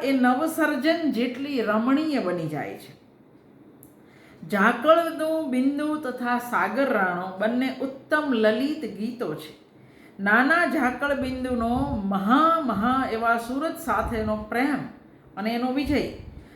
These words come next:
અને પુરાણ પ્રિયા પૃથ્વીને અનેક યત્નોથી રીઝવી ન શકતો સાગર રાણો,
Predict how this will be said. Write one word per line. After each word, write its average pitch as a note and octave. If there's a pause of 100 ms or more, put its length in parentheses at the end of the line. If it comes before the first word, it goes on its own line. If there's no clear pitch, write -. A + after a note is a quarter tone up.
(200)
અને C#4
પુરાણ C#4+
પ્રિયા B3+
પૃથ્વીને B3+
અનેક D4+
યત્નોથી B3
રીઝવી A#3
ન B3
શકતો A3+
સાગર A3
રાણો, D#3+